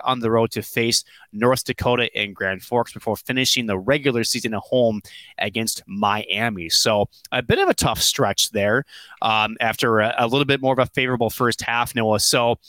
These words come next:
uh, again, for a, a team that – is gonna be sort of a, a win by committee team, if you can get that committee all on the same page, uh, during the first half and you got some confidence building, uh, you should be ready for a,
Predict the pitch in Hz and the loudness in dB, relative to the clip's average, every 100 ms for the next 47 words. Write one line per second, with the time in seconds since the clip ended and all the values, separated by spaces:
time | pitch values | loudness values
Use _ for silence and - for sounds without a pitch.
0 | - - 127 - 131 123 135 147 - 123 | -20 -8 -6 -4 -4 -2 -2 -2 0 2
1 | 117 120 - - 156 143 120 117 - _ | 2 0 -4 0 0 2 0 0 -4 _
2 | _ _ _ _ - - - 117 123 117 | _ _ _ _ -18 -6 -4 -2 0 -2
3 | 120 120 - 123 123 113 101 101 104 120 | 0 0 0 0 2 2 0 -2 0 -2
4 | 123 110 110 113 110 107 98 - 135 120 | 0 0 -2 -6 -6 -6 -4 -2 -2 -2
5 | 104 - - - - 101 113 110 127 120 | -6 -14 -18 -10 -8 -4 -4 -2 -2 0
6 | 120 - 120 120 117 113 110 - 120 113 | -2 -4 -4 0 2 2 2 0 0 -2
7 | 101 117 127 110 101 - - - - 98 | -2 -2 -2 -2 -2 -4 -6 -20 -2 2
8 | 104 101 - 127 120 101 - 117 113 - | 4 2 0 -2 -2 -2 -2 -2 -2 -2
9 | 113 120 101 98 110 - 104 117 120 113 | -2 -2 -6 -2 -2 -2 -4 0 0 0
10 | 104 - 107 104 107 104 - - - _ | -4 -2 0 0 -2 -4 -10 -20 -20 _
11 | 90 95 104 117 143 120 120 127 - 107 | 0 0 0 0 0 2 2 0 0 -2
12 | 98 | -2